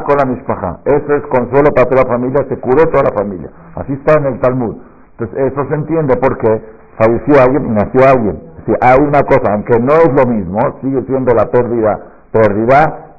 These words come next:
pero, ¿qué pasa? Faltó una vida, vino otra vida. ¿Ok? Es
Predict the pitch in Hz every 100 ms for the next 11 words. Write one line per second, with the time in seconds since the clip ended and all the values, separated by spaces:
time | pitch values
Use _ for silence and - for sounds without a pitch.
0 | _ - 165 151 147 151 156 135 - 123
1 | 104 160 156 151 175 170 160 151 156 151
2 | 147 135 123 101 82 - - - - _
3 | - - - 117 123 - 123